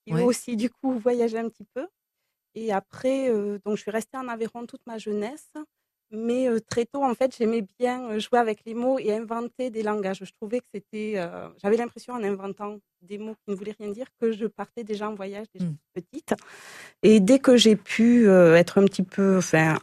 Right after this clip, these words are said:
Speaker 1: en âge de voyager toute seule, genre vers quinze ans, j'ai commencé à voyager toute seule. Et, euh, toujours de plus en plus loin.
Speaker 2: Ouais.
Speaker 1: J-,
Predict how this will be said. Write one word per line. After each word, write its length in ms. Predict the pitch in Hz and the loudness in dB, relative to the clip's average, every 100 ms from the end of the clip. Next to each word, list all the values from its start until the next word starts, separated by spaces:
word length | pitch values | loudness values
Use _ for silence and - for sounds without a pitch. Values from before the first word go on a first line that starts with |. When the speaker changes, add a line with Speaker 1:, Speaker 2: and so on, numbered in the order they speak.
| - | 0
Speaker 1:
en 160 | 180 190 | 4 6
âge 180 | 196 180 | 4 4
de 80 | |
voyager 380 | 175 190 185 185 | 4 6 6 4
toute 200 | 185 170 | 0 -6
seule, 360 | - 208 262 214 | 0 2 4 4
genre 220 | 180 175 | 4 2
vers 180 | 175 170 | 2 0
quinze 240 | 190 185 | 2 4
ans, 160 | 208 233 | 4 4
j'ai 140 | 196 | 2
commencé 500 | 185 190 185 185 - | 2 4 4 4 2
à 80 | 208 | 2
voyager 460 | 190 185 180 180 190 | 4 4 4 4 0
toute 180 | - _ | -2 _
seule. 340 | - 202 254 - _ _ _ _ _ _ - | 0 2 2 -2 _ _ _ _ _ _ 0
Et, 320 | 190 196 185 | 4 8 8
euh, 420 | 165 156 147 139 139 | 8 8 6 4 2
toujours 300 | - 190 208 | 2 4 6
de 80 | 208 | 6
plus 200 | 226 196 | 6 6
en 100 | 196 | 6
plus 140 | 220 | 4
loin. 200 | 180 202 339 - _ - | 6 4 2 -4 _ -10
Speaker 2:
Ouais. 320 | 170 180 220 _ _ - | -6 -6 -6 _ _ -4
Speaker 1:
J-, 400 | 185 - - - | -4 -2 -8 -10